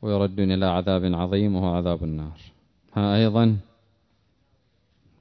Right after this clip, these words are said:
"وحاق بآل فرعون سوء العذاب،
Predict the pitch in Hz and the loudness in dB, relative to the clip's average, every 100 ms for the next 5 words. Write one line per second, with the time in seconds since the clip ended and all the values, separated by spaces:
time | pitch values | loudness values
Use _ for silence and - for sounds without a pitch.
0 | _ _ _ _ _ _ _ _ _ _ | _ _ _ _ _ _ _ _ _ _
1 | _ _ _ _ _ _ _ - 95 92 | _ _ _ _ _ _ _ -12 -4 -4
2 | 92 107 104 - 98 98 101 98 92 92 | 0 2 2 2 2 4 4 4 2 2
3 | 90 101 101 107 123 - - - - 107 | 4 4 4 4 2 -4 -18 -16 -4 0
4 | 104 104 95 98 98 113 135 | 2 2 4 4 4 2 0